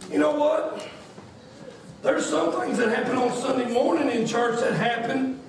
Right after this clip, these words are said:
that are, what are we gonna say? "Well, we shouldn't even have church at all." That's why we don't have church no more.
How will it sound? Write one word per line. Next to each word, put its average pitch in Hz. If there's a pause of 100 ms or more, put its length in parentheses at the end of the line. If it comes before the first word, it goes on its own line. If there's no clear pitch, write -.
(500)
that 254
are, 254
what 285
are 285
we 277
gonna 262
say? 240
"Well, 294
we 339
shouldn't 294
even 269
have -
church -
at 370
all." 294 (160)
That's 233
why -
we 370
don't 320
have 262
church 240
no 240
more. 262